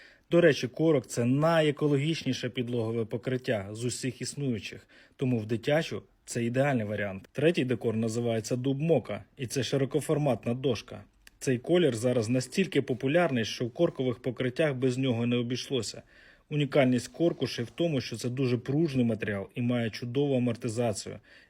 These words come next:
яка зберігає здоров'я наших суглобів під час ходьби. Назва четвертого декору — Натур Темний. Він також імітує фарбовану дошку для підлоги. І мені здається, до речі, він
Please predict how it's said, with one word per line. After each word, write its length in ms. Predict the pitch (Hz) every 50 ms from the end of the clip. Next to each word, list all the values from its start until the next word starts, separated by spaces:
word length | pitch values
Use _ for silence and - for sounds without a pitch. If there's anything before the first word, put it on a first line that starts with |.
| _
яка 160 | - - 135
зберігає 600 | 117 110 113 123 117 117 113 113 135 139 135 123
здоров'я 460 | 107 101 - 120 120 139 156 151 143 127
наших 320 | 127 127 120 - 120 107
суглобів 580 | - - 113 101 107 123 139 147 135 123 110 104
під 200 | - - 104 -
час 240 | - 117 107 101
ходьби. 400 | - - 123 117 113 110 107 98 98 - _ -
Назва 340 | 139 143 135 127 127 135
четвертого 560 | 127 - 143 127 143 160 180 175 175 156 131 123
декору — 460 | 120 120 - - 127 117 110 101 98 101
Натур 440 | 127 127 127 123 123 - 156 156 151
Темний. 440 | - - 151 127 117 107 104 98 95 - _ _ - _
Він 180 | 135 143 190 170
також 420 | - 202 175 - - 117 - -
імітує 420 | 131 127 120 117 - 156 156 147 120
фарбовану 580 | - - 127 127 120 131 131 123 120 117 117
дошку 440 | 117 117 131 139 139 - - - 135
для 200 | 127 127 123 127
підлоги. 480 | 120 - 131 131 135 131 113 98 101 - - _ _ _ _ _ _
І 80 | - 135
мені 180 | 139 135 139
здається, 560 | 127 113 117 127 123 131 156 170 165 - 139 120
до 120 | 120 123
речі, 320 | 123 117 107 - - 117
він 220 | 107 107 107 104